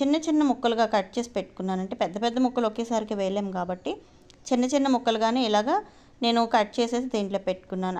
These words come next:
అలాగే మరాఠీ మొగ్గ ఎక్కువ వాడము, ఇవి ఒక్కొక్కటే వేస్తాం కాబట్టి ఇవి మరాఠీ మొగ్గ కొంచెం పెద్ద సైజులో ఉన్నవైతే తీసుకున్నాను అనమాట.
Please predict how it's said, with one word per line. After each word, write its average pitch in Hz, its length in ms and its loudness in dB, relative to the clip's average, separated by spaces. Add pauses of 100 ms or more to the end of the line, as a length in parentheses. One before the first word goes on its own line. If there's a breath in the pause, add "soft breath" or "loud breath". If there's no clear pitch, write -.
అలాగే 262 260 4 (140)
మరాఠీ 208 320 2 (100)
మొగ్గ 180 180 -2 (200)
ఎక్కువ 285 320 0
వాడము, 202 340 4
ఇవి 196 120 -4 (140)
ఒక్కొక్కటే 240 500 -4
వేస్తాం 202 360 -2
కాబట్టి 185 320 -2 (520 loud breath)
ఇవి 294 120 2 (100)
మరాఠీ 226 300 6 (100)
మొగ్గ 208 240 -2
కొంచెం 233 260 -4
పెద్ద 208 200 2
సైజులో 214 380 -4
ఉన్నవైతే 196 340 -4 (100)
తీసుకున్నాను 190 560 -6
అనమాట. 185 260 -6